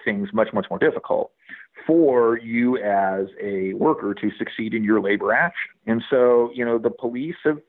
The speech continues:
have, including in Oakland, um, have largely acted in this way throughout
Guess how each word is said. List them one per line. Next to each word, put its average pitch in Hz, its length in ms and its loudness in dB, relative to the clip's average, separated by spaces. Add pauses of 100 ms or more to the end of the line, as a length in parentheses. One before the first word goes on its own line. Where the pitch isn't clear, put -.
(160)
have, 127 340 -2 (640)
including 123 520 2
in 113 100 0
Oakland, 92 400 -8 (440)
um, 117 460 2 (260)
have 151 160 0
largely 135 600 0
acted - 360 -6
in - 120 -12
this 101 200 -12
way 98 140 2
throughout 135 480 0